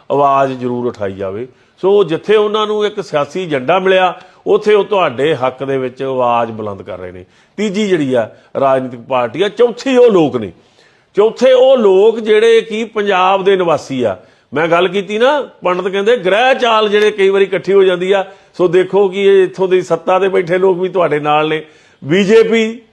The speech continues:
ਜਿਹੜੀ ਤੁਹਾਨੂੰ ਹੱਕ ਨਹੀਂ ਸੀ ਦਿੰਦੀ, ਉਹ ਵੀ ਤੁਹਾਡੇ ਨਾਲ ਆ, ਕਾਂਗਰਸ ਵੀ ਤੁਹਾਡੇ ਨਾਲ ਆ। ਤੇ ਪੰਜਾਬ ਦੇ ਲੋਕਾਂ ਲਈ ਵੇਖੋ ਕਿੰਨੀ ਵੱਡੀ ਗੱਲ ਆ ਕਿ ਲੋਕ ਬਹੁਤ ਖੁਸ਼ ਨੇ।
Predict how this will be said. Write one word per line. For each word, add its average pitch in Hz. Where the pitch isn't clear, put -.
ਜਿਹੜੀ 185
ਤੁਹਾਨੂੰ 185
ਹੱਕ 175
ਨਹੀਂ 196
ਸੀ 196
ਦਿੰਦੀ, 190
ਉਹ 214
ਵੀ 226
ਤੁਹਾਡੇ 185
ਨਾਲ 170
ਆ, 170
ਕਾਂਗਰਸ 196
ਵੀ 190
ਤੁਹਾਡੇ 175
ਨਾਲ 156
ਆ। 151
ਤੇ 240
ਪੰਜਾਬ 240
ਦੇ 262
ਲੋਕਾਂ 233
ਲਈ 269
ਵੇਖੋ 247
ਕਿੰਨੀ 233
ਵੱਡੀ 208
ਗੱਲ 190
ਆ 185
ਕਿ 196
ਲੋਕ 214
ਬਹੁਤ 247
ਖੁਸ਼ 202
ਨੇ। 214